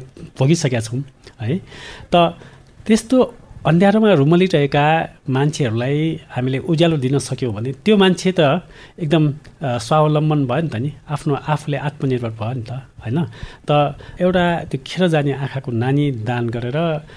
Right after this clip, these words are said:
कसैको दृष्टि पाउँछ भने हामी किन दान नगर्ने, दान गरौँ भन्ने र संस्कारको रूपमा हामी चाहिँ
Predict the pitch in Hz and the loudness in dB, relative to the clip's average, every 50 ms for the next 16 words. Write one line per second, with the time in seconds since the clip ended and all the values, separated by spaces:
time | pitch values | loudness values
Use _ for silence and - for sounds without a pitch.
0 | - - _ - 131 113 117 113 - 165 165 - 170 165 131 113 135 160 156 - | -20 -20 _ -12 -8 -8 -6 -4 -4 -4 -2 -2 -4 -4 -4 -2 -2 -4 -2 -2
1 | - 160 - 143 127 123 127 - 127 113 110 120 139 135 113 - - - - - | -4 -4 -2 -2 -4 -4 -4 -6 -6 -6 -4 -4 -4 -6 -6 -10 -14 -16 -10 -4
2 | 113 127 147 165 165 165 - 160 160 156 135 117 135 131 127 123 120 123 117 123 | 0 2 2 2 2 0 -2 -4 -4 -2 -2 -2 -2 -2 -2 -2 -2 -4 -4 -6
3 | 120 113 117 117 120 123 127 117 113 127 135 139 127 117 110 120 139 160 170 165 | -6 -6 -4 -4 -6 -6 -6 -4 0 0 0 0 0 -2 -2 2 4 4 4 4
4 | 147 120 101 104 117 120 120 131 123 - - 151 156 151 - - 165 160 151 139 | 2 0 -2 -2 -2 -4 -4 -4 -6 -4 0 0 0 0 0 0 0 0 2 0
5 | 120 113 110 - - - - - - 147 131 143 143 139 143 143 131 107 110 113 | -2 -6 -10 -14 -16 -20 -20 -8 -6 -2 0 0 0 0 0 -2 0 0 -2 -2
6 | 123 123 120 - 139 135 139 | -2 -2 -2 -2 -2 -2 -4